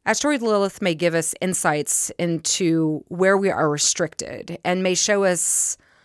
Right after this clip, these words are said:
what we don't want to put up with anymore. Either way, with these three aspects, we will possibly become aware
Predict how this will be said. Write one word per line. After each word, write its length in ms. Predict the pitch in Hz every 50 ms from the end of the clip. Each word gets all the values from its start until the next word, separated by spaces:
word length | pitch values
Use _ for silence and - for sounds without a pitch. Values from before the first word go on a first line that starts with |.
| _ _ _ _ _ -
what 320 | - 185 190 302 381 370
we 160 | 302 330 339
don't 240 | 254 262 277 277 254
want 140 | 233 233 220
to 60 | 202
put 180 | - 208 208 202
up 180 | 214 233 -
with 240 | 165 151 131 - -
anymore. 600 | 151 143 135 135 - 80 - - - - - - _ _ _ _ _ _ _ _ _ _ _ _ _ _ _ _ _ _ _ _ _ _ _ _ _ _ -
Either 220 | 294 339 359 339 311
way, 200 | 269 233 185 175
with 180 | 175 175 175
these 240 | - 214 226 240 -
three 220 | - 254 247 233 202
aspects, 840 | 170 170 - - - 160 147 143 139 - - - - - - - - - - -
we 220 | - 185 220 226 214
will 240 | 190 196 190 190 -
possibly 540 | - - - 240 247 - 254 214 240 240
become 380 | 214 196 - - 185 196 185 180
aware 800 | - 175 165 165 156 151 147 143 147 139 143 139 143 151 151